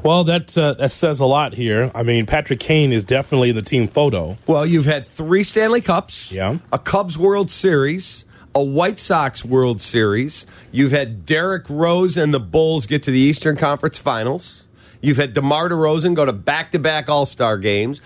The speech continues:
Speaker 2: You've had Zach LaVine go to the All-Star game and play on the Olympic team.
Speaker 1: Mm-hmm.
Speaker 2: The Bears have had their share of Brian Urlacher to the Hall of Fame.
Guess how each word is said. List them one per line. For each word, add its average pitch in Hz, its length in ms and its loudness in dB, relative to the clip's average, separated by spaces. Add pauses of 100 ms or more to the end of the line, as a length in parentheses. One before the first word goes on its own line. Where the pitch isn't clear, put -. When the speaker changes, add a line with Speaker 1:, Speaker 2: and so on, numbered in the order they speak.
(160)
Speaker 2:
You've 127 140 2
had 131 180 -2
Zach 156 300 -2
LaVine 160 380 0
go 147 120 2
to 135 60 0
the 131 80 2
All-Star 156 340 -2
game 165 220 0
and 135 120 -2
play 151 240 0
on 151 140 0
the 139 140 2
Olympic 151 460 -2
team. 113 460 -2
Speaker 1:
Mm-hmm. 113 340 -8 (640)
Speaker 2:
The 131 140 0
Bears 165 540 -2
have 151 120 0
had 135 360 -4
their 139 180 0
share 147 360 0
of 101 120 -4
Brian 147 360 0
Urlacher 147 640 0
to 156 100 -2
the 139 120 2
Hall 139 240 -2
of 131 60 -6
Fame. 113 500 -2